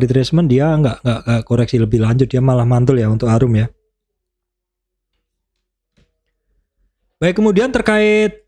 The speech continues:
eh, komoditas oil ya, di mana komoditasnya kan turun nih, Medco. Nah, Medco mungkin teman-teman sebelumnya nggak dapat,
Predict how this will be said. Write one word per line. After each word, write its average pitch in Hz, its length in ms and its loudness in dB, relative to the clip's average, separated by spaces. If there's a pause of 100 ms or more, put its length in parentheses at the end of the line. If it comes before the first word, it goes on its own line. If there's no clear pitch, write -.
(120)
eh, 180 640 0 (640)
komoditas 151 800 -2 (320)
oil 147 320 0
ya, 113 240 -2 (640)
di 123 80 0
mana 151 640 0
komoditasnya 135 480 0
kan 170 80 0
turun 135 320 2
nih, 107 240 -4 (320)
Medco. 139 640 -4 (400)
Nah, 143 80 2
Medco 160 400 0
mungkin 196 240 2
teman-teman 196 480 0
sebelumnya 160 400 2
nggak 131 240 0
dapat, 131 120 -2